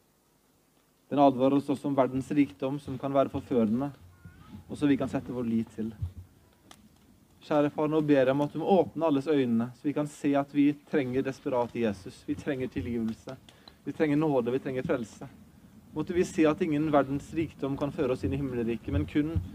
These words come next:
den rikdommen som vi får gjennom Jesus, gjennom troen på han. Vi takker deg for at du er en overmåte nådig Gud, som gir oss alt vi trenger, både til liv og evighet, kjære far. Nå ber jeg,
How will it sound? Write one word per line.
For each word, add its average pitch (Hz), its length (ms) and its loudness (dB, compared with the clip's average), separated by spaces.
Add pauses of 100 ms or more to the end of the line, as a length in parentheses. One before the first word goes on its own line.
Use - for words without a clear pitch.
(360)
den 143 160 0
rikdommen 127 460 2
som 135 100 -8
vi 139 160 0
får 131 280 0
gjennom 120 200 0
Jesus, - 460 -2
gjennom 131 240 -4
troen 113 260 2
på - 120 -6
han. 110 160 -2 (600)
Vi - 140 2
takker 190 260 4
deg 147 80 4
for 165 140 4
at - 80 0
du 156 80 2
er 143 60 2
en 147 100 0
overmåte 156 500 2
nådig 151 400 4
Gud, 147 300 2 (840)
som 165 220 -2
gir 147 160 6
oss 139 160 -2 (500)
alt 151 300 0
vi 165 100 0
trenger, 131 380 -2
både 131 240 0
til 139 100 -2
liv 147 300 4
og 147 80 6
evighet, 110 420 0
kjære 117 240 -6
far. 113 140 -10 (2250)
Nå 156 100 0
ber 147 220 8
jeg, 139 100 0